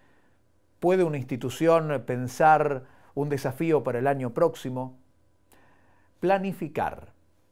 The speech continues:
La Universidad Nacional de Mar del Plata también planifica. Y presentó en los últimos días el plan estratégico,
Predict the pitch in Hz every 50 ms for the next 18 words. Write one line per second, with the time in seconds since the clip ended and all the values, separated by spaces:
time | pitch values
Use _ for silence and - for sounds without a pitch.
0 | _ _ _ _ _ _ _ _ 180 180 190 190 196 196 196 185 - - 208 208
1 | 190 185 165 - - 147 156 165 160 151 143 131 123 120 123 123 127 180 185 180
2 | 156 151 - 165 156 160 170 175 170 131 107 95 85 82 98 - _ _ _ -
3 | 113 101 101 95 90 - 90 71 - - - - - _ _ _ _ _ _ _
4 | _ _ _ _ _ _ - 156 143 - 170 165 160 - 165 165 160 165 226 185
5 | 156 147 143 143 - _ _ _ _ _ _ _ _ - 104 101 101 110 - 175
6 | 170 160 170 156 151 143 143 156 151 143 147 147 139 - - - _ _ _ _
7 | - 151 151 147 151 - 208 233 233 220 220 - 131 - - - 143 135 123 -
8 | 165 127 - - - 95 82 - - 113 69 -